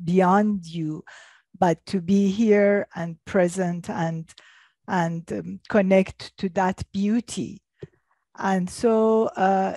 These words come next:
it was for me, uh, in, in, for me, it was the gardens. And I had suddenly come into this city,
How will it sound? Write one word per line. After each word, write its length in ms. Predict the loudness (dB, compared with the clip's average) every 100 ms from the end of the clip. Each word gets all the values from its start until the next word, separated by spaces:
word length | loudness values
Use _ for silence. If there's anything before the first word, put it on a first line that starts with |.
| -10
it 380 | -2 0 0 0
was 220 | -2 -2
for 260 | -4 -2 -2
me, 500 | 0 2 2 2 0
uh, 380 | -2 -2 -2 -4 -8 -18 _ -20 -18 -8
in, 320 | 0 2 2
in, 260 | -2 -2
for 260 | -2 0 2
me, 180 | 4 2
it 140 | 0
was 160 | -2 0
the 100 | 0
gardens. 640 | 2 2 0 -4 -12 -10 -6
And 180 | 0
I 100 | 2
had 240 | 2 0 0
suddenly 560 | 0 0 2 0 0
come 380 | 0 -2 -2 -4
into 340 | -6 -8 -8 -2
this 460 | -2 -2 -8 -4 -4 _
city, 640 | -2 0 0 -2 -4 -6